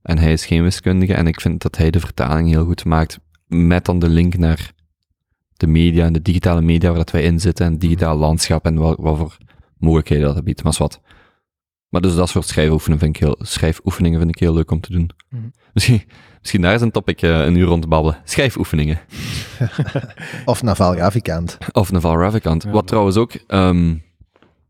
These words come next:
Speaker 1: jullie zijn bij deze uitgenodigd voor een, eh, recordpoging.
Speaker 2: Oei.
Speaker 1: Ehm, dus we waren bezig over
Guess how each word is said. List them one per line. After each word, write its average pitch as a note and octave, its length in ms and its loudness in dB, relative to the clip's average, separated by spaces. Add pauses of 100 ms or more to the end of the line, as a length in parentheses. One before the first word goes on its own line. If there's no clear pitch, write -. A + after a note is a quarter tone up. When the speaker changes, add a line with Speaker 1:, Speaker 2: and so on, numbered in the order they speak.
(360)
Speaker 1:
jullie F#2 200 4
zijn D#2+ 160 2
bij E2 100 2
deze G2 320 2
uitgenodigd G#2+ 580 0
voor E2+ 160 0
een, E2 140 2
eh, D#2 220 -2
recordpoging. G#2 880 -4 (640)
Speaker 2:
Oei. G2+ 120 -2
Speaker 1:
Ehm, D#2 480 2
dus E2+ 160 -2
we G2 60 2
waren F2+ 560 0
bezig F2+ 400 0
over E2+ 400 2